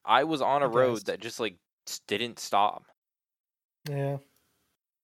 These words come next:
Speaker 1: Um, let me, I'm zooming out. I'm trying to find Google, Google Maps. Fucking what I'm doing, 'cause I'm trying to find where I'm going. Like,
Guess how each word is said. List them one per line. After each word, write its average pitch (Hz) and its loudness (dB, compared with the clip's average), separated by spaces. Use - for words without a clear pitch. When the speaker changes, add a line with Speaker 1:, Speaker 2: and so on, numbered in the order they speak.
Speaker 1:
Um, 107 -6
let - -18
me, 104 -14
I'm 98 -18
zooming 95 -12
out. - -10
I'm - -18
trying - -14
to - -14
find - -18
Google, - -20
Google 107 -16
Maps. - -20
Fucking 110 -16
what 101 -16
I'm 98 -18
doing, - -20
'cause - -20
I'm - -20
trying 101 -10
to 98 -12
find - -18
where - -18
I'm - -20
going. - -16
Like, - -14